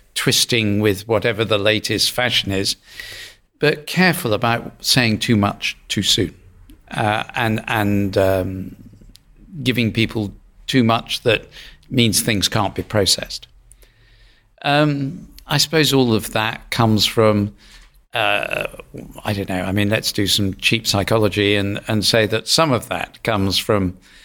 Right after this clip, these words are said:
a, uh, an upbringing and a school where learning to keep your head down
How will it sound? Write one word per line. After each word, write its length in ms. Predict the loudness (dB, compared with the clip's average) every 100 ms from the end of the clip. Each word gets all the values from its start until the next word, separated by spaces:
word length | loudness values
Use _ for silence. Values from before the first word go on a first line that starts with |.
| -20 -20 -20 _ -2
a, 560 | 2 4 4 2 2 2
uh, 240 | 2 0 -4
an 140 | -2 0
upbringing 760 | -2 -2 0 2 0 0 -4 -6
and 300 | -6 -4 -2
a 60 | 0
school 640 | 0 2 4 4 2 -2 -4
where 600 | -2 0 2 0 -2 -2
learning 320 | 0 2 0
to 60 | -2
keep 220 | -4 -2
your 100 | 0
head 240 | 2 0 0
down 420 | -2 0 -2